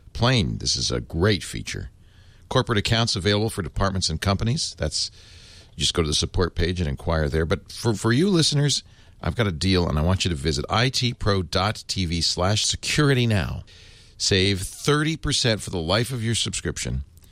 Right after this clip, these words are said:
with the offer code S N thirty. If you've always wanted a, a job in I T or you want to just get better as an I T professional, I can't think of a better resource. I T pro dot T V slash security now.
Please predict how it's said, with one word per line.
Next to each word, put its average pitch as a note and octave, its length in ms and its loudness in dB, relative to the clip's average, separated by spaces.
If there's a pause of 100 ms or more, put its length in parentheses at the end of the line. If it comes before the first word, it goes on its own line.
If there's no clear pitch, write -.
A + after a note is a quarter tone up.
(160)
with - 80 -8
the D#2 80 0
offer D#2+ 220 -2
code D2 180 -2
S E2+ 180 0
N C#2+ 160 0
thirty. A#1+ 320 -4
If A#1+ 120 -8
you've D2+ 120 0
always A2 240 2
wanted G2+ 280 2
a, - 640 -8
a F2 40 -2
job G2 380 0
in G2+ 100 0
I F#2+ 140 0
T A2 200 0
or G2+ 60 2
you F#2 140 0
want A2 140 4
to G#2 40 0
just G2 160 0
get F2 180 0
better A#2+ 300 0
as F#2+ 100 -4
an G2 60 -2
I G2 140 -2
T G2 160 -6
professional, F#2 640 -6 (840)
I G#2 80 0
can't - 260 0
think E2+ 140 -2
of C2 60 -4
a A#1+ 60 -6
better A#1+ 220 -4
resource. - 460 -4
I C#3 340 2
T A#2+ 340 -2
pro F2 560 0 (420)
dot G#2+ 260 0
T B2+ 220 -2
V F2+ 240 0
slash E2+ 640 0
security G#1+ 480 -4
now. G#1+ 220 -6